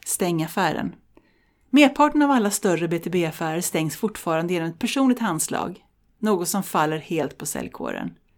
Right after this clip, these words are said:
Samtidigt så är det allt fler B two B-företag som satsar på digital handel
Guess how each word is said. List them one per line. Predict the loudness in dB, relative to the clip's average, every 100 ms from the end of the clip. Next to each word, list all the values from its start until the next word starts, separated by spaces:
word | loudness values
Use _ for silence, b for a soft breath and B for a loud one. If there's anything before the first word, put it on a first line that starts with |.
| _ _ _ _ -4
Samtidigt | 0 0 0 0 0 2
så |
är | 2
det |
allt | 2 2
fler | 0 0
B | 0
two | -2
B-företag | -2 -2 -4 -8 -6
som | -6
satsar | -4 -4 -6 -8 -8
på | -6
digital | -6 -6 -4 -4
handel | 0 4 4 2 -6